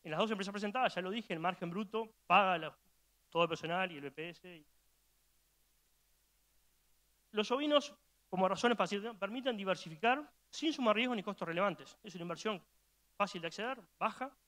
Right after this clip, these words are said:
que no tiene demasiados riesgos a esa escala, que es nuestro, nuestra manera de verlo. Puede haber otros, hay otros, ni que hablar, este es nuestro sistema. Y después, en estos momentos, debajo de una situación económica complicada para el sector,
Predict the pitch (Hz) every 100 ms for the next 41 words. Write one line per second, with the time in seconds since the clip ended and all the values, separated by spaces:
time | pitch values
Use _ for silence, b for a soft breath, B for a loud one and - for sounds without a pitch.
0 | _ _ _ _ _ _ _ _ 165 170
1 | 170 156 - 180 226 220 247 - 147 147
2 | 160 160 185 190 208 262 _ _ _ _
3 | - 143 - 160 160 160 147 - 160 180
4 | 156 160 156 170 170 185 214 _ 165 151
5 | 147 202 196 175 165 202 196 208 226 220
6 | _ _ _ _ _ _ _ 147 135 139
7 | 165 190 226 - 160 160 156 151 - 165
8 | 190 _ _ _ _ - 196 269 240 233
9 | 285 277 233 247 233 - 180 185 - _
10 | _ - 160 214 247 - 185 165 156 147
11 | - _ _ _ - 147 175 170 165 202
12 | 196 165 185 180 156 147 151 214 196 156
13 | 147 143 190 190 180